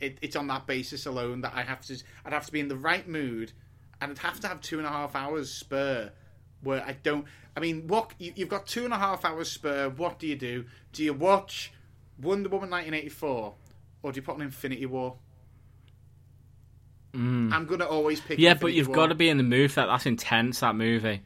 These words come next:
Speaker 1: No, I
Speaker 2: Like
Speaker 1: don't have to be in the mood for Infinity War. Like, Infinity War, like, I can, I, it's intense, but I'm re-, I'm always ready to be taken on that journey. This is something I have to be in the mood for. To hear fucking Pedro Pascal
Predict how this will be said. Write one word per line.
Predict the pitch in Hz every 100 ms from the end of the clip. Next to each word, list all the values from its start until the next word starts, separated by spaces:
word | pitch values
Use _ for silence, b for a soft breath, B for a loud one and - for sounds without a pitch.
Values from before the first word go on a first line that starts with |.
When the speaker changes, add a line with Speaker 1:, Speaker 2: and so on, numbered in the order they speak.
| - -
Speaker 1:
No, | 214
I | 311 202 175
Speaker 2:
Like | 214
Speaker 1:
don't | 330
have | 277
to | 214
be |
in | 214
the | 196
mood | 185 170
for |
Infinity | 180 160 190 240
War. | 202 135
Like, | 135 143
Infinity | 170 - 202 262
War, | 208 160
like, | 139 135 143
I | 165
can, | 156 175 156 143 b b -
I, | 151 151
it's | 165 -
intense, | 202 131 175 208 202
but | - 151
I'm | 170 165
re-, | 156 170
I'm | 165 165
always | 185 190 147
ready | 151 196
to | 190
be | 165
taken | - 143 135 151
on | 139
that | 135 135
journey. | - 135 151 196 190 b b b
This | 202 214
is | 320
something | - 190 165
I |
have | 147 175
to | 165
be | 170
in |
the | 160
mood | 147 160 208
for. | - 202 143 123 B B
To | 202
hear | 196 185 151
fucking | - 196 196 175 B B -
Pedro | 196 196 196 180
Pascal | 175 - - 180 202 185 135